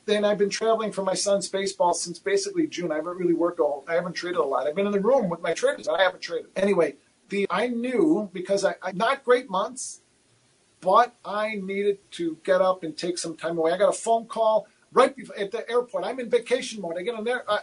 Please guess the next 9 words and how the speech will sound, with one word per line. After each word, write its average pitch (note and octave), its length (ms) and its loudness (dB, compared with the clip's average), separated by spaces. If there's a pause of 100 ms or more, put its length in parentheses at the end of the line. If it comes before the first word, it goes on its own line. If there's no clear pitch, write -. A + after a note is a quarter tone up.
I A3 60 -2
get A#3 140 -2
a G#3+ 60 -6
phone B3+ 260 -6
call A#3 240 0
that, A3 160 -12 (360)
that A3+ 120 4
I A3 140 4
overreacted B3 880 2